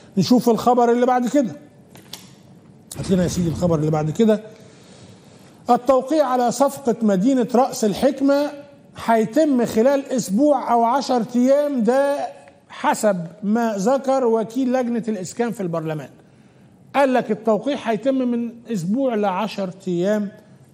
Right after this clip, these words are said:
ما بين طبعًا السيسي ومحمد بن زايد. طيب، اللي بيحصل ده بيحصل علشان استثمارات في مصر،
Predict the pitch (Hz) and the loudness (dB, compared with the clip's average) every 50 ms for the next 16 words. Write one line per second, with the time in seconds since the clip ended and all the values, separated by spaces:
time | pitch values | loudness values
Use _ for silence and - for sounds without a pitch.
0 | - _ - 185 180 170 190 202 190 - - 196 180 175 165 160 160 160 170 - | -18 _ -6 -2 0 2 2 0 0 0 0 0 2 2 0 -2 -4 -6 -8 -6
1 | 190 202 156 - - - 214 202 185 - - 202 202 196 190 180 165 135 - 196 | -8 -8 -8 -6 -4 -2 0 0 0 -2 -4 -2 0 0 0 0 0 -4 -4 -2
2 | 190 185 180 175 175 175 170 160 160 - - - - - - - - 139 131 131 | -2 0 0 0 0 0 -2 -2 -6 -10 -18 -20 -20 -20 -20 -20 -16 -12 -10 -6
3 | 143 170 170 160 139 123 113 110 - - - - - - - - - - - - | -4 -2 -2 -2 -4 -6 -8 -10 -12 -14 -18 -20 -20 -20 -20 -20 -20 -20 -20 -20
4 | - - - - - - - - - - - - - - - - 147 - - - | -20 -20 -20 -20 -20 -20 -20 -20 -20 -20 -20 -20 -8 -2 -2 -2 -2 -2 -8 -14
5 | - - - - - - - - - - - - - - - - - - - - | -20 -20 -20 -20 -20 -20 -20 -20 -20 -20 -20 -20 -20 -20 -20 -20 -20 -20 -20 -20
6 | - - - - - - - - - - - - - - 220 226 240 294 349 320 | -20 -20 -20 -20 -20 -20 -20 -20 -20 -20 -20 -12 -2 2 4 6 6 6 4 2
7 | - - 277 269 254 247 294 311 285 285 262 254 269 254 - - - 240 220 202 | 2 0 2 2 4 2 2 2 0 -2 -2 -2 -2 -4 -4 -4 0 0 2 2
8 | 185 185 190 175 - - 240 233 220 220 214 185 - - 208 - - - 196 208 | 2 0 0 -2 0 0 0 0 0 -4 -6 -8 -6 -6 -6 -4 -2 0 2 2
9 | 208 226 262 269 269 - - 226 226 269 294 285 - - | 4 4 2 0 -2 -2 0 0 2 2 0 -2 -6 -12